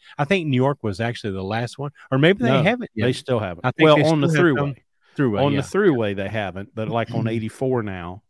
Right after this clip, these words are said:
Speaker 2: they match on the Interstate eighty-four. But the throughway, you know, it would take three acts of Congress and a, and a, and a miracle from heaven to get them to change anything.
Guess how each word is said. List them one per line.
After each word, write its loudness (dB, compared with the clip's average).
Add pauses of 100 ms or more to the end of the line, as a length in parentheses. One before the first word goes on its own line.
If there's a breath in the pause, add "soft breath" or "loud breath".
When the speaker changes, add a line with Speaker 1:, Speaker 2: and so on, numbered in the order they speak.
Speaker 2:
they -6
match -12 (120)
on -8
the -12
Interstate -6
eighty-four. -10 (300 soft breath)
But -4
the -4
throughway, -2 (520)
you -10
know, -14 (520)
it 0
would -4
take -4
three -4
acts -4
of -20
Congress -8
and -8
a, -12 (200)
and -8
a, -12 (140)
and -14
a -16 (320)
miracle -2
from -10
heaven -6
to -14
get -16
them -10
to -14
change -14
anything. -16